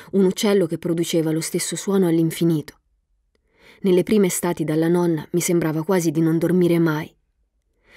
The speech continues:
Dal letto dove ero sdraiata, guardavo gli oggetti della stanza allontanarsi e avvicinarsi, come se la casa intera avesse un respiro. Quella notte sentii dei rumori in cortile,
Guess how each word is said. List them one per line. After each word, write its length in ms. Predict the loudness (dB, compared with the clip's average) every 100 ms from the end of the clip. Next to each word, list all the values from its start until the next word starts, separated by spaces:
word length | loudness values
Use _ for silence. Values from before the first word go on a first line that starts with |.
| -18
Dal 200 | -4 2 2
letto 240 | 2 -2
dove 200 | -2 -2
ero 120 | -2
sdraiata, 680 | -2 0 2 2 0 -2 -12 _ -20 -20 -4
guardavo 440 | 0 2 2 2
gli 100 | 2
oggetti 380 | 0 0 -2 -2
della 240 | -2 -2 -2
stanza 480 | -6 -6 -4 -4
allontanarsi 920 | -4 -2 -2 -2 -2 -2 -4 -12 -14 -6
e 120 | -4
avvicinarsi, 800 | -2 -2 -2 -2 -4 -8 -14 -18 _ _ _ -20
come 200 | -2 0
se 120 | 2 0
la 100 | 0
casa 240 | -2 2
intera 400 | 0 2 0 0
avesse 300 | -4 -6 -6
un 60 | -4
respiro. 500 | -4 -4 -8 -10 -12 _ 0
Quella 220 | 4 4
notte 300 | 4 0 -6
sentii 360 | -4 -4 -4
dei 120 | -2 -2
rumori 300 | 0 -2 -2
in 100 | -4
cortile, 640 | -8 -6 -2 -2 -4